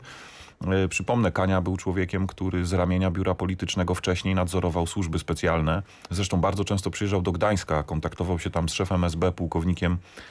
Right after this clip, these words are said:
Władysławem Jaworskim, którego ślady zainteresowania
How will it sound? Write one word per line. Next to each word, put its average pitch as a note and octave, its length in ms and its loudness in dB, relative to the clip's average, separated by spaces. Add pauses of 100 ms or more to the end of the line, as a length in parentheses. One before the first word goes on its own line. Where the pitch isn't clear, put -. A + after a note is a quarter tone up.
(140)
Władysławem F2+ 480 2
Jaworskim, F#2 640 2
którego F#2+ 580 2 (680)
ślady A2 480 2
zainteresowania F#2+ 960 2